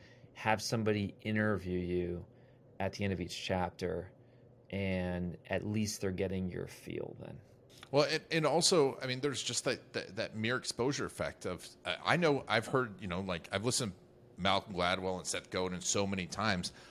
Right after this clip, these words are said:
Speaker 2: I feel like I know them.
Speaker 1: Sure. Yes. Yes. Well, and you nailed it. I'll tell you what, because if you're gonna have other product, um,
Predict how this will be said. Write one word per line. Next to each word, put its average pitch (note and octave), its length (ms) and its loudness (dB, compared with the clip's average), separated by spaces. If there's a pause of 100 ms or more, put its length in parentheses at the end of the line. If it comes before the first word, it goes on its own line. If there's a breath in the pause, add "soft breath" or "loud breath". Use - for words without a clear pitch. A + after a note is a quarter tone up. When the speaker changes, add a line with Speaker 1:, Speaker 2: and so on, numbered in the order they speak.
(120)
Speaker 2:
I C3+ 80 2
feel G#3 140 6
like - 140 0
I A#2+ 60 0
know A2+ 240 0
them. D#2+ 260 -6
Speaker 1:
Sure. G2 120 2 (840)
Yes. A2+ 720 10 (300)
Yes. A#2 420 6 (360 loud breath)
Well, C#3 160 12
and C3+ 200 10
you C#3 140 8
nailed B2 340 8
it. F#2 200 6 (160)
I'll G2+ 160 4
tell A2+ 200 4
you G2 140 4
what, G2 280 4
because F#2+ 640 0 (560 loud breath)
if A2 200 2
you're B2 120 6
gonna D#3 160 6
have C#3+ 180 6
other A#2+ 160 6
product, G#2 600 0 (720)
um, E2+ 340 -4